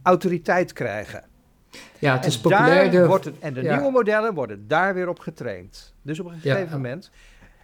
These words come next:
Speaker 1: wil je als organisatie, als iedereen A I gaat gebruiken en jij hebt een kennisdomein wat je aan het beheren bent en wat, eh, strak en goed moet zijn,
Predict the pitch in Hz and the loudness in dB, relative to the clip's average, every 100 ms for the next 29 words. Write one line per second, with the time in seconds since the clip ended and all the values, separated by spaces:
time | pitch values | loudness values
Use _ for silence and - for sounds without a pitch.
0 | _ - 139 233 269 190 202 240 - 170 | _ -8 2 2 2 0 -2 -4 -6 -6
1 | 175 156 151 139 127 123 120 127 - - | -4 -6 -6 -8 -8 -8 -8 -10 -14 -12
2 | 139 _ 240 214 180 143 120 110 131 131 | -14 _ -10 -4 -2 -2 -6 -6 -8 -4
3 | 131 123 135 110 - 107 98 117 143 233 | -6 -6 -8 -10 -12 -12 -8 -10 -10 -16
4 | - _ _ - 151 147 170 165 143 131 | -20 _ _ -10 -6 -2 -2 -2 -4 -4
5 | - - _ 131 110 _ 196 190 156 131 | -6 -20 _ -14 -14 _ -6 -4 -6 -4
6 | 131 123 117 110 107 131 - 139 113 104 | -4 -4 -8 -8 -10 -10 -8 -10 -10 -10
7 | 127 165 151 113 113 107 123 120 127 - | -6 -4 -6 -6 -8 -8 -10 -6 -8 -10
8 | - 123 107 - - 170 160 120 - 214 | -10 -8 -8 -12 -4 -4 -4 -14 -8 -8
9 | 226 185 - 147 127 208 | -6 -6 -6 -4 -4 -6